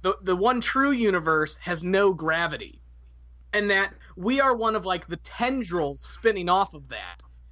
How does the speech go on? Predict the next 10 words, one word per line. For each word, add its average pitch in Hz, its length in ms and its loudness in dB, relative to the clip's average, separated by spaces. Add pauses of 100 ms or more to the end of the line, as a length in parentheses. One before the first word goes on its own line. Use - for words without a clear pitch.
(120)
uh, 156 380 -4 (400)
and 202 120 0
we're 233 100 4
just 233 160 -4
a 220 60 2
reflection 196 680 -2 (100)
of 190 300 2
that 160 240 -4
universe. 175 540 -4
So, 226 520 2